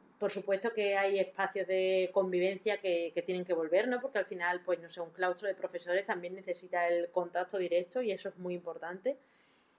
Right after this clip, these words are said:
Pero es verdad que hay otro tipo de encuentros que muchas veces no hacíamos porque era imposible coincidir, porque tal, porque el horario, porque me encantaría hablar con el profesor de matemáticas y el profesor de física y química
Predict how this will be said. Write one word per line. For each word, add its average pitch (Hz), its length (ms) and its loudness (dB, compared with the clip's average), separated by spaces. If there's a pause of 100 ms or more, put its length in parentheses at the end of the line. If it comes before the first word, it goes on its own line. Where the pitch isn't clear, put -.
(100)
Pero 220 260 8
es 214 140 6
verdad 294 320 6
que 262 80 6
hay 240 180 8
otro 277 220 2
tipo 269 240 2
de 254 80 4
encuentros 254 540 0
que 170 400 -2
muchas 190 260 -4
veces 233 200 0
no 233 160 2
hacíamos 247 460 0
porque 190 260 -2
era 202 80 0
imposible 214 800 0 (340)
coincidir, 220 800 4
porque 220 280 -2
tal, 202 260 2
porque 226 220 -2
el 208 80 2
horario, 196 320 0
porque 214 200 -8
me 202 60 -4
encantaría 190 580 0
hablar 214 280 2
con 220 100 0
el 208 100 -2
profesor 196 380 -8
de 214 80 0
matemáticas 180 560 -6
y 180 60 -2
el 170 60 -4
profesor 175 360 -12
de 226 80 -2
física 226 320 -8
y 202 60 -8
química 285 440 -8